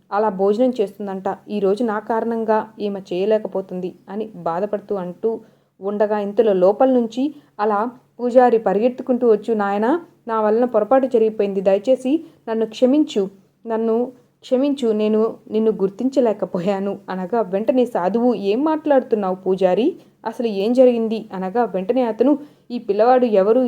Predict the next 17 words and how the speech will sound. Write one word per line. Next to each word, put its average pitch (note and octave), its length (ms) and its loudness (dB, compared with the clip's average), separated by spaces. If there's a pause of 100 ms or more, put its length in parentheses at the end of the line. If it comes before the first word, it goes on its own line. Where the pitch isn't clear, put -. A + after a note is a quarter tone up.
ఏమిటి B3 340 2
అనేది A3+ 260 2
నేను G#3+ 200 0
గ్రహించలేకపోయాను" G3 1000 -2 (120)
అని G3 180 -8
అంటారు. F#3 320 -4 (440)
వెంటనే G3+ 300 -4
సాధువు, A3 420 -4 (180)
"అసలు A#3 220 -2
నువ్వు A#3 320 -2
ఏం G#3 180 0
మాట్లాడుతున్నావు?" A#3+ 840 0 (460)
అని G#3 180 -8
అడుగుతారు. G3 460 -2 (880)
వెంటనే A#3+ 400 -2 (560)
ఆ G3 180 -8
వ్యక్తి, F3 380 -6